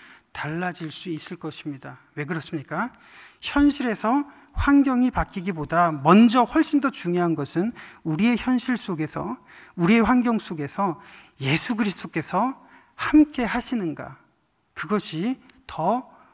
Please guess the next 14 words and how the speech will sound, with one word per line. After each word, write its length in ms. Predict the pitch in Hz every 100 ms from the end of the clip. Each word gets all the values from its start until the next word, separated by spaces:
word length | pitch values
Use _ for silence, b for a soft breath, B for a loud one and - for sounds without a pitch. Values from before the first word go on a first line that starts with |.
| b
우선이 480 | - 156 - 247 226
돼야 240 | 196 175 165
된다는 400 | 151 135 127 143
것을 480 | 131 - 123 185 233 b b 131
우리들에게 460 | 131 131 123 151
강조하고 600 | 170 143 147 143 143 139
있습니다. 680 | 156 143 - 165 147 135 135 _ B B B B B B B B B
그래서 560 | - 220 214 185 208 262 - -
오늘 280 | 170 190 214
말씀을 840 | 185 180 180 185 185 165 147 - -
기억하시면서 720 | - 175 165 165 170 151 160
주께서 500 | - - - 208 226
함께 200 | 220 208
하시면 640 | 190 - 175 147 190 294